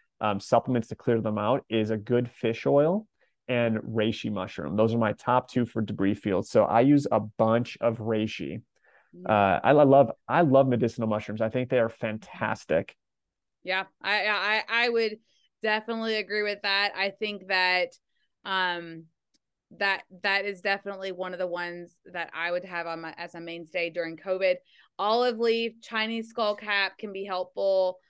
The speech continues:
Speaker 2: Um, that's more for long covid. Methylene
Speaker 1: Mm.
Speaker 2: blue. That, we were talking about this beforehand. So it can be helpful for long haulers,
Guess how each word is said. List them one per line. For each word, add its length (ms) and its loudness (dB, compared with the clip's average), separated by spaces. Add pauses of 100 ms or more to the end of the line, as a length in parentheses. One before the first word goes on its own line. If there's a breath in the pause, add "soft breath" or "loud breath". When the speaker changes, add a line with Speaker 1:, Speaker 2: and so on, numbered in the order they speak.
(260)
Speaker 2:
Um, 600 -2
that's 240 -6
more 340 -2
for 440 -2
long 260 -6
covid. 560 -2
Methylene 480 -4
Speaker 1:
Mm. 60 -8
Speaker 2:
blue. 540 -6 (480 soft breath)
That, 460 2
we 160 -6
were 80 -4
talking 200 -4
about 120 -4
this 120 -4
beforehand. 640 -8
So 260 -4
it 200 -10
can 340 -10
be 120 -6
helpful 380 -4
for 140 -8
long 240 -6
haulers, 520 -6